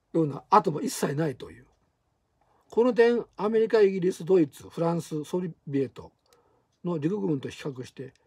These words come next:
疑う余地もなく、全近代的な軍隊であったと。ね。戦車は無理としても、トラック、装輪装甲車程度は大量に備えたら良さそうなものを、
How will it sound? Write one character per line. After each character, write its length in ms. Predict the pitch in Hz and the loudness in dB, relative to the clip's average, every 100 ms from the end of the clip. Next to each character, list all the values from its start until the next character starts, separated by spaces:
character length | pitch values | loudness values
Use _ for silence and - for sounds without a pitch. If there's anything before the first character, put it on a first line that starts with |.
| _ _ | _ _
疑 280 | 147 196 214 | -2 2 4
う 100 | 214 | 6
余 160 | 214 | 4
地 100 | 220 | 2
も 120 | 175 131 | -4 -6
な 180 | 143 147 | -6 -8
く、 180 | 98 - _ _ _ | -10 -20 _ _ _
全 280 | 135 208 208 | 2 4 4
近 260 | - 160 156 | 0 -4 0
代 160 | 156 | 2
的 120 | 147 139 | 0 -2
な 160 | 139 | -6
軍 280 | 151 127 147 | -8 -6 -6
隊 180 | - 101 | -6 -16
で 80 | - | -20
あ 40 | |
っ 40 | |
た 120 | - - | -20 -20
と。 100 | _ _ _ _ _ _ _ _ _ _ _ _ - | _ _ _ _ _ _ _ _ _ _ _ _ -12
ね。 180 | 151 175 _ _ _ _ _ | -10 -12 _ _ _ _ _
戦 280 | - 262 | 4 4
車 120 | - 175 | 4 4
は 120 | 143 | 4
無 100 | 160 | 2
理 80 | 165 | 0
と 120 | 143 | -2
し 60 | |
て 100 | - | -4
も、 260 | 143 123 - _ _ _ | -10 -10 -14 _ _ _
ト 100 | - | 0
ラ 140 | 202 226 | 4 4
ッ 40 | |
ク、 280 | 165 - 95 _ _ _ _ _ | 0 -20 -20 _ _ _ _ _
装 300 | - 226 220 | 0 8 8
輪 240 | 208 220 | 8 -2
装 280 | 208 208 208 | 0 4 4
甲 260 | 175 208 202 | 4 -2 0
車 120 | 202 | 0
程 240 | - 202 | 4 4
度 140 | 160 135 | 4 -2
は 120 | 127 | -6
大 260 | - 196 214 | -2 2 6
量 160 | 202 | 6
に 100 | 196 | 4
備 260 | 185 180 196 | 0 -2 -2
え 60 | |
た 80 | 156 | -2
ら 80 | 131 | -6
良 120 | 123 | -8
さ 80 | 139 - | -14 -8
そ 120 | 180 | -6
う 40 | 160 | -4
な 100 | 113 | -6
も 160 | 110 | -10
の 60 | 120 | -12
を、 340 | 123 - 127 | -12 -14 -14